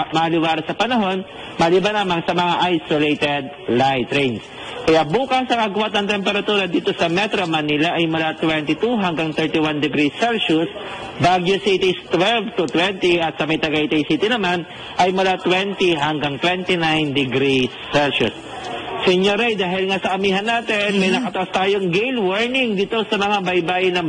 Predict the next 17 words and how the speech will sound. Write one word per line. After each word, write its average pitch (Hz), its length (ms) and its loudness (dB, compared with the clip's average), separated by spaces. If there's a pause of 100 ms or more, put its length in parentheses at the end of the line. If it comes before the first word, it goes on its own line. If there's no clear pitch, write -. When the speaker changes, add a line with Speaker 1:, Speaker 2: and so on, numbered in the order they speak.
Speaker 1:
Batanes, 165 640 0
Speaker 2:
Ayun. 110 480 -4
Speaker 1:
Cagayan, 202 720 0
Babuyan 180 560 0
Island, 190 480 0
Isabela, 190 880 0 (320)
Ilocos 170 480 0
Norte, 190 400 0
Aurora, 170 800 0
Quezon, 170 480 0
Polillo 214 480 0
Islands, 226 560 0 (400)
Camarines 196 640 2
Norte, 208 480 0
Northern 208 400 -2
Coast 202 160 -2
of 202 100 -4